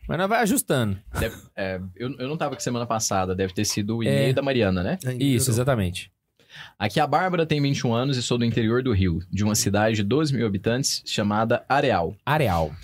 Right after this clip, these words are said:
Speaker 2: Hoje faço faculdade de enfermagem na U F J F, Universidade Federal de Juiz de Fora, e me senti impelida a escrever este e-mail, uma vez que Juiz de Fora foi citada nos dois últimos episódios, de forma especialíssima pela Karine ao citar a Beata Isabel Cristina, no episódio sobre as grandes mulheres.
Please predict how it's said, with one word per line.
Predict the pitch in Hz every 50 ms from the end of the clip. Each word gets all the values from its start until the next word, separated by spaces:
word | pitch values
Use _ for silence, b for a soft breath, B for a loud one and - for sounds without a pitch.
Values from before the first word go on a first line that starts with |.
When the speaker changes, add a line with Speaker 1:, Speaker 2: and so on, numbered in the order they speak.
| B B -
Speaker 2:
Hoje | - 151 190 185
faço | 175 190 175 165 -
faculdade | - 156 - 135 123 131 147 147
de | 135
enfermagem | 143 143 - 127 104 95 107 117 123 127 127 127
na | 117 120 120 123 123 - -
U | - 123 127
F | 123 131 143 - - 123
J | 123 135 - -
F, | 123 110 98 95 -
Universidade | 98 95 98 104 101 - 113 113 113
Federal | - 113 107 107 110
de | 110 101
Juiz | 120 117
de | -
Fora, | - - 98 95 87 - - -
e | - 101
me | 107 117
senti | 113 - 135 117 113 -
impelida | 135 147 - - 131 117 120 143 165 160 165
a | 151
escrever | 151 - - 127 113 107 110 107
este | 107 - -
e-mail, | 156 135 127 139 139
uma | 127 113
vez | 120 117 101
que | 98 113
Juiz | 104 104 110 107 101
de | 98 113
Fora | 113 - 104 101 113 131 120
foi | - - 117
citada | - - - - 113 117 120 127
nos | 127 123 117 98
dois | 95 101 113 131 147 143 120 113
últimos | 120 127 - - 123 117
episódios, | 123 - 117 104 101 92 85 - - - - - B B B B B B B
de | - 120
forma | 113 - 139 131 143
especialíssima | 139 - - 156 156 - - 156 131 120 131 165 - - 165 151
pela | - 131 117 117 110
Karine | - 117 101 98 107 120 139 131
ao | 117 113
citar | - - 107 - 101 101 101
a |
Beata | 98 104 101 101 98 98 - 101
Isabel | 92 98 95 92 90 87 87
Cristina, | - - - - - - 117 135 156 165 170 -
no | 104 104 107
episódio | 101 - 104 90 98 95 98 -
sobre | - 98 98 98
as | 98 90
grandes | 90 92 92 95 92 113
mulheres. | 135 120 113 120 135 165 - - -